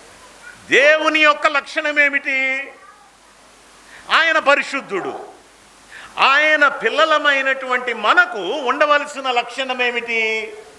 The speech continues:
పరిశుద్ధత. కాబట్టి మొదటి కారణం ఏమిటి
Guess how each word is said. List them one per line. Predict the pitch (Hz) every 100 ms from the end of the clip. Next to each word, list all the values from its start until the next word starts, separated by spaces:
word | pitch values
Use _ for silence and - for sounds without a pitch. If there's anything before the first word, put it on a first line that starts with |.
| - - - -
పరిశుద్ధత. | 123 - - 95 87 85 - - - - - - - - - - - - - - - -
కాబట్టి | 302 370 370 247 294
మొదటి | - 156 143 220 320 359
కారణం | 285 185 214 269 320 285
ఏమిటి | 226 226 233 254 277